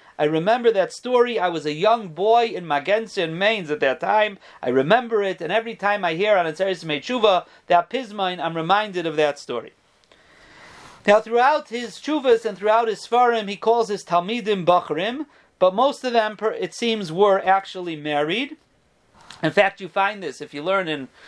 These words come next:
Shulchan Aruch and Hilchos Halakas Neiros of Shabbos, when it talks about the Bachrim lighting sh-, Neiros in their room, the Mishabura says over there, Bachrim mean,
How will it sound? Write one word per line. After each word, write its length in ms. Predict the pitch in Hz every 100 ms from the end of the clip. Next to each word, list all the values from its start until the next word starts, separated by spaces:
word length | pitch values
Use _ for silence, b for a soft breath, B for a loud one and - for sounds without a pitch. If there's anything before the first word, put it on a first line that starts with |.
| B -
Shulchan 300 | 156 143 151
Aruch 340 | 190 190 156
and 80 | 135
Hilchos 380 | 170 170 147 147
Halakas 440 | 147 170 160 147
Neiros 320 | 160 175 160 147
of 80 |
Shabbos, 560 | 127 196 214 139 127 - b b b
when 100 | 127
it 80 | 120
talks 260 | 202 175
about 240 | 156 165 151
the 80 | 127
Bachrim 580 | 170 214 - 170 139
lighting 380 | 131 156 180 151
sh-, 200 | 135 -
Neiros 420 | 143 190 190 156
in 100 | 156
their 120 | 151 151
room, 380 | 233 190 165 - B -
the 80 |
Mishabura 480 | 156 156 160 214 202
says 240 | 214 226 208
over 160 | 175
there, 220 | 160 156
Bachrim 500 | 147 180 214 190 175
mean, 400 | 180 233 196 175